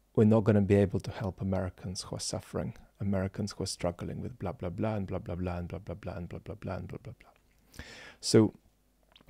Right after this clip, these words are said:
that's how a young democratically responsible, but also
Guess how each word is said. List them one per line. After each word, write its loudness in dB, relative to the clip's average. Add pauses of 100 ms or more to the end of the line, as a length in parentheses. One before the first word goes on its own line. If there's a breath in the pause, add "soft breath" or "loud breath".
(140)
that's 6
how 6 (640)
a 8
young 8 (500)
democratically 8
responsible, 6 (600 soft breath)
but 8
also 8